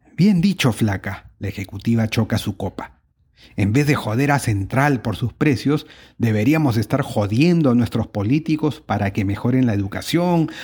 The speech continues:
para que desarmen a las mafias del transporte, para que alienten la formalidad.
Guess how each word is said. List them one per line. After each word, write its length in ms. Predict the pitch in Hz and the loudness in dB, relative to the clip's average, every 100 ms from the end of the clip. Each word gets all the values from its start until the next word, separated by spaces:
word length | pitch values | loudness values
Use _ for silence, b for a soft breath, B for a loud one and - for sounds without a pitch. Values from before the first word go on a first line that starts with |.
| B | B
para 260 | - 101 87 | -4 0 0
que 180 | - 113 | 0 0
desarmen 520 | 101 - 151 131 127 | 0 2 2 4 4
a 60 | 113 | 2
las 240 | 107 104 | 0 0
mafias 400 | 127 120 127 120 | 0 0 0 -2
del 140 | 107 98 | -2 -4
transporte, 720 | 104 - - 165 143 131 123 B B | -2 0 2 2 2 -2 -4 B B
para 240 | 110 107 101 | -2 -2 -2
que 100 | 98 | -2
alienten 540 | 107 147 151 123 117 | 2 4 4 2 2
la 80 | 104 | 0
formalidad. 760 | 113 104 98 98 117 147 143 | -2 -2 -2 -2 0 0 -2